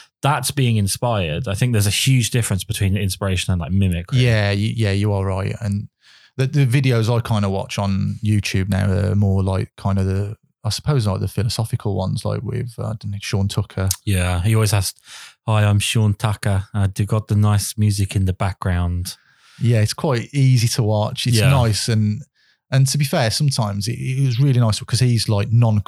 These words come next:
Speaker 2: he, you know, he does street stuff, but he's non-confrontational. So he'll do it, he'll play with the light and, um, you know, and he doesn't, you know, he admits himself, he's not the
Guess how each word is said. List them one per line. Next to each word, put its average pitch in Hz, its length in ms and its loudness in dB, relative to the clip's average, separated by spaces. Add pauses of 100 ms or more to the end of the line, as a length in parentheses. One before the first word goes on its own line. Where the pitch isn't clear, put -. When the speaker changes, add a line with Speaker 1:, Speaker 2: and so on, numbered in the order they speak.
(120)
Speaker 2:
he, 117 60 2
you 104 240 0
know, 95 120 2
he 104 160 4
does 101 180 0
street 113 360 -2
stuff, - 180 -4
but 104 80 -6
he's 95 120 -2
non-confrontational. 101 1080 0
So 95 160 -4
he'll 95 140 0
do 104 160 -2
it, 98 220 -4
he'll 101 320 -2
play 92 200 -2
with 95 120 -2
the 98 40 0
light 98 460 -2
and, 95 400 -4 (840)
um, 101 540 2
you 117 100 0
know, 98 120 0
and 110 80 2
he 123 60 4
doesn't, 110 320 0
you 101 100 0
know, 95 100 0
he 101 80 0
admits 104 280 -2
himself, 98 140 -6
he's 104 120 -2
not 123 160 0
the 101 100 -4